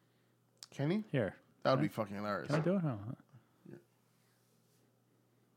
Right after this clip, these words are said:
Speaker 1: Oh, wow. This, this out here.
Speaker 2: How's that?
Speaker 1: You look like Beavis and Butthead. You look like Butthead right now. I don't think you can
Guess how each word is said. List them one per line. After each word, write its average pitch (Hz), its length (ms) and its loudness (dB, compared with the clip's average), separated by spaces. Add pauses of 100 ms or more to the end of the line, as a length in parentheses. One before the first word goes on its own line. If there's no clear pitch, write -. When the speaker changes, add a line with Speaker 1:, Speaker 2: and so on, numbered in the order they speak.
(1000)
Speaker 1:
Oh, 95 80 -8
wow. 78 340 -4 (200)
This, 101 340 -6 (100)
this 98 220 -8
out 62 180 -2
here. 104 320 -4 (880)
Speaker 2:
How's 120 120 -2
that? 90 140 -12 (440)
Speaker 1:
You 131 100 -8
look 135 80 -8
like 117 220 -8
Beavis 113 280 -2
and 107 120 -2
Butthead. 101 240 -2 (960)
You 131 60 -4
look 135 100 0
like 110 100 -6
Butthead 107 320 -2
right 73 140 -16
now. - 120 -20 (2500)
I - 40 -6
don't 170 100 0
think 175 160 0
you - 80 -2
can - 20 -2